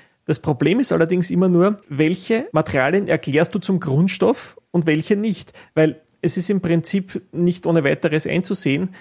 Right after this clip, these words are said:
dass Kohlenstoff in welcher Form auch immer einen Grundstoff darstellt, aus dem du dann letztendlich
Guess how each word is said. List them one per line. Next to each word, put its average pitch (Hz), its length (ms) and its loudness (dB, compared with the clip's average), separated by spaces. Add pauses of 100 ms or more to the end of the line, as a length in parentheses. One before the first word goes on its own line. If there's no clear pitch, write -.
(160)
dass - 500 0
Kohlenstoff 160 720 0
in 160 160 0
welcher 151 240 0
Form 139 260 0
auch 135 140 -2
immer 190 400 0
einen 151 200 -2
Grundstoff 147 540 -2
darstellt, 147 580 -2
aus - 200 -6
dem 151 160 -2
du 160 80 0
dann 143 180 0
letztendlich 151 720 -2